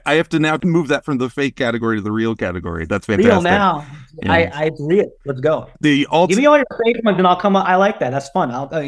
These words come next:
Speaker 2: I'll, uh, I'll come up with fake, uh, forms for each of these, the fake names.
Speaker 1: Oh, we've, I think you're gonna enjoy some of these that we come up with. By the way,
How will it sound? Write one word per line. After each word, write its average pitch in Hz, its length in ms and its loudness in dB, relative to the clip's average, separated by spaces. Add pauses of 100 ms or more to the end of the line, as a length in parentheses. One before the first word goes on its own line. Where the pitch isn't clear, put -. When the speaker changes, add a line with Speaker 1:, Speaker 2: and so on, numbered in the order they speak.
Speaker 2:
I'll, 151 260 0
uh, 135 220 0
I'll 131 120 -4
come 156 200 -4
up 147 100 -4
with 135 200 -8
fake, 139 280 -6
uh, 117 300 -6 (300)
forms 147 480 0
for 131 140 -8
each 127 180 -6
of 131 60 -8
these, 120 200 -6 (120)
the 117 260 -6
fake 135 280 -4
names. 104 420 -6
Speaker 1:
Oh, 120 160 2
we've, 139 380 0 (140)
I 143 140 0
think 320 220 -4
you're 277 120 0
gonna 226 140 2
enjoy 190 360 0
some 143 160 -2
of 101 100 0
these 92 220 -4
that 104 120 -2
we 101 120 -6
come 104 160 -4
up 107 160 -4
with. 95 280 -6
By 156 140 0
the 170 100 0
way, 135 260 0